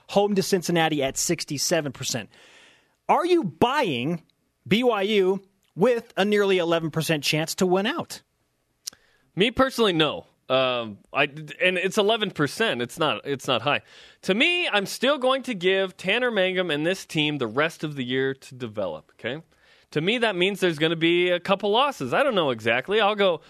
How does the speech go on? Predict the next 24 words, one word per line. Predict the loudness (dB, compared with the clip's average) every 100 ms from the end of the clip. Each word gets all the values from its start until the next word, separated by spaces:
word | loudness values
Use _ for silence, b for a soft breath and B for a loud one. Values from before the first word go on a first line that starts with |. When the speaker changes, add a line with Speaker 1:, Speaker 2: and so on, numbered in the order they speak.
| B B
Speaker 2:
I, | 2 4
I | 0
still, | 2 0 2
I | 0
still | 2 0
hold | 2 0
the | 2 2
eight | 0
and | -2
four, | 0 0 2
an | 0
eight | 0
and | 0
four | 0
regular | 2 0 -2
season | -2 -2 -2
with | -2 -2
this | -2
schedule, | -2 0 0 -2
which | -2 0
up | -2
to | -2
this | -4 -4
point | -4 -4 -4